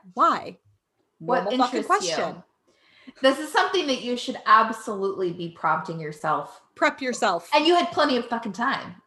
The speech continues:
Speaker 2: Like, you knew who, we'd
Speaker 1: <laughs>
Speaker 2: been announced. So he completely trips on every single word.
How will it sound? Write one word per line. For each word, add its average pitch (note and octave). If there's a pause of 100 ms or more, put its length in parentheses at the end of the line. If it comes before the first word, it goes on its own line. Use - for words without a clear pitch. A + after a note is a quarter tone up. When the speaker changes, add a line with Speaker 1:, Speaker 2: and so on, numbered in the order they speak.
(880)
Speaker 2:
Like, G#3
you A#3
knew B3
who, B3+
we'd A#3
Speaker 1:
<laughs> D#4
Speaker 2:
been C4+
announced. - (1120)
So C#4 (200)
he D4 (640)
completely C4
trips -
on G3
every G#3
single G#3+
word. D3